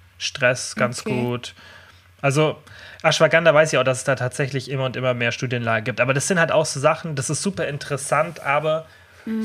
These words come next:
Speaker 1: für die meisten Leute, und das sehe ich jetzt auch grad, ähm,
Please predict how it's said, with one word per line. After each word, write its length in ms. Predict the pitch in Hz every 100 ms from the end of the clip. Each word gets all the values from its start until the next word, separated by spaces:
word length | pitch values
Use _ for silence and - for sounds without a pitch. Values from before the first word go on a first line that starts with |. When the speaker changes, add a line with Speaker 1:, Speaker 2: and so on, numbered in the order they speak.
| 214
Speaker 1:
für 120 | 156
die 140 | 143
meisten 540 | 147 143 156 156 - 147
Leute, 720 | 131 135 147 - 127 131 135
und 100 | 131 123
das 120 | -
sehe 100 | 143
ich 60 |
jetzt 180 | 139 135
auch 240 | 127 131 -
grad, 420 | 127 123 120 -
ähm, 320 | 127 120 120